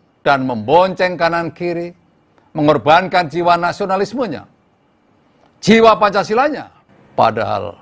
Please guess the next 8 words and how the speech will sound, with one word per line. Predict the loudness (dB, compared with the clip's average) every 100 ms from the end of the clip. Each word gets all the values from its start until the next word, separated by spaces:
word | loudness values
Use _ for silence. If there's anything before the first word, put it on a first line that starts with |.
| _ _ _ _
tidak | -4 -2 0 0
ada | -2
yang | -4
menggubrisnya. | -8 -10 -8 -8 -8 -16 -20 -20 _ _ _ _ _ _ _ _ _ _ _ _ _ -12
Muldoko | 0 2 2 0 0 -2 -4 -6 _ _
tidak | -4 -2 -2
seperti | -6 -14 -14 -16 -20
itu. | _